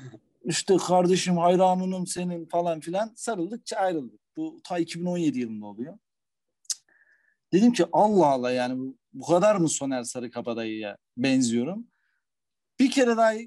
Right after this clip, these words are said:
yaşayınca farkına vardım. Çok da benzerliğim yok aslında. O kadar da değil amca, abartma. Kafası güzel olmasa anlayacak ama bu insanlarda işte algı, artık dalga geçmek için yapan Soner Sarıkabadayı çok benziyor. Bir kere mesela bir mekanda,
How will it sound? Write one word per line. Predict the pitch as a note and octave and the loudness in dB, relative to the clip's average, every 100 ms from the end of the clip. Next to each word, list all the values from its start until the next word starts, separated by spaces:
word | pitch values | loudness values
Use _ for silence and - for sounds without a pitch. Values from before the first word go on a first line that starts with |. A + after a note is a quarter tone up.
| - | -14
yaşayınca | F3 F#3+ G#3+ G#3+ B3+ A3+ G3 C4 | -12 -6 -4 -4 -4 -4 -2 -4
farkına | B3 G#3 F3+ G3 F3+ | -2 -4 -4 -6 -4
vardım. | D3 A#2+ A#2 B2 | -6 -8 -14 -8
Çok | A#3 A#3 | -8 -4
da | A#3 | 0
benzerliğim | A3+ A#3 A3+ A3+ A3 B3 | 2 4 4 2 0 -4
yok | A3 D3 | -4 -6
aslında. | C3 - E3 | -10 -6 -4
O | |
kadar | F3+ F#3+ F#3 F#3 | 0 2 2 0
da | G#3 | -4
değil | E3 D#3+ | -2 -2
amca, | D#3+ D3+ | -2 -4
abartma. | D#3+ D#3+ - _ | -2 -2 -4 _
Kafası | E3+ E3+ E3 F3 | -6 -4 -8 -6
güzel | E3+ G3+ | -4 -4
olmasa | G3 D3+ C#3+ F#3+ | -4 -6 -6 -6
anlayacak | F#3 F#3 E3+ C3 | -6 -8 -10 -6
ama | G#3+ B3+ C3+ _ _ _ _ _ _ | -4 -4 -6 _ _ _ _ _ _
bu | A#3 | 0
insanlarda | A#3 A#3+ A#3 G3+ E3+ E3+ | 2 2 2 2 2 0
işte | - A#3 A3+ - | -2 -12 -14 -2
algı, | G#3 G3 E3+ C3 A#2 - D3+ E3+ - | 2 4 2 -4 -12 -14 -18 -12 -2
artık | F#3 D3+ D3 | -2 -2 2
dalga | F3 F3+ F#3 | 4 6 4
geçmek | F#3+ F#3+ - F#3+ F#3 | 2 0 -2 -8 -10
için | - G3+ | -10 -6
yapan | F#3+ F3+ F3+ F3+ - _ | -2 -2 0 -2 -4 _
Soner | - E3 E3+ E3 | -10 -4 -2 -2
Sarıkabadayı | - F3 E3 E3 E3 | -2 -4 -4 -2 -4
çok | D#3 D#3 - | -4 -6 -6
benziyor. | D#3+ D#3 C3 D3 | -6 -6 -8 -10
Bir | |
kere | D#3 E3+ E3+ | -4 -2 0
mesela | E3 D#3+ | -2 -4
bir | D#3+ | -4
mekanda, | E3+ E3 E3+ D3+ D#3 F#3 | -4 -4 -2 -2 -2 -4